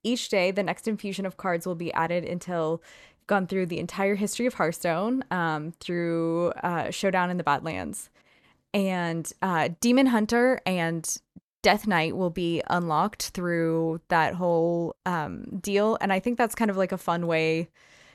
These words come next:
to do that. Like, you don't start being able to play that. And then it also keeps Twist, like, really incredibly fresh for, um, uh, for,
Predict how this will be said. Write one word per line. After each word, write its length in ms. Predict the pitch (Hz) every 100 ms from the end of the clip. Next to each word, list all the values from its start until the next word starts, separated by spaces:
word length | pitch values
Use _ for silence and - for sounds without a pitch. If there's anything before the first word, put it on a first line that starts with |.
| _ _
to 140 | - 196
do 140 | 196
that. 180 | 185 170
Like, 180 | 185 208
you 100 | 208
don't 240 | 220 -
start 400 | - 214 185 208
being 180 | 196 180
able 160 | 160
to 80 | 160
play 180 | - 165
that. 400 | 160 156 156 -
And 140 | - 214
then 180 | 208 -
it 240 | - 208 -
also 280 | 233 330 339
keeps 280 | 247 185
Twist, 380 | - - 190 -
like, 160 | 170 151
really 460 | 151 160 214 214 180
incredibly 440 | 160 190 165 160
fresh 440 | - 175 160 165
for, 500 | - 175 160 156 156 - _ - _ _ _ _ _ -
um, 600 | 208 175 147 113 - - _ _ _ _ _ _ _ _ _ _ _ _ -
uh, 360 | 233 226 156 196
for, 840 | - - 247 226 220 196 185 139